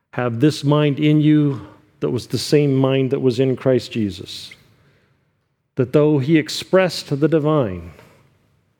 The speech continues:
though he merited special treatment because of goodness and virtue, he didn't grasp after the position of what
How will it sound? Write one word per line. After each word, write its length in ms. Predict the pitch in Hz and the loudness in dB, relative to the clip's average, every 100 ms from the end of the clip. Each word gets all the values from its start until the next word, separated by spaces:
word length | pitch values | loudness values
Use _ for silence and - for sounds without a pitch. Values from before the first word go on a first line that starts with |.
| _ _ _ | _ _ _
though 220 | - 143 | 2 2
he 200 | 131 156 | 2 2
merited 720 | 147 143 156 165 160 160 156 135 | 2 4 4 4 2 0 -2 -2
special 540 | - - 160 151 156 | -6 -2 -2 0 -2
treatment 600 | - - 175 - 120 117 | -2 0 0 0 -10 -8
because 420 | 117 123 143 143 123 | -6 -2 0 0 0
of 220 | 117 107 | -4 0
goodness 480 | 156 123 117 107 123 | 0 0 -2 -4 -4
and 120 | 120 | -2
virtue, 520 | 127 131 - 101 87 - _ _ _ _ _ _ _ | 0 -2 -4 -12 -14 -16 _ _ _ _ _ _ _
he 80 | 127 | -4
didn't 280 | 120 135 120 | 0 0 0
grasp 680 | 135 131 113 - - - - _ | 0 0 -2 -6 -14 -16 -20 _
after 400 | - 131 120 127 | -6 -4 -4 -2
the 120 | 113 113 | -2 -2
position 680 | - 107 123 110 - 110 | -4 -2 -2 -2 -6 -8
of 220 | 110 113 107 | -6 -8 -4
what 320 | 123 120 | -4 -4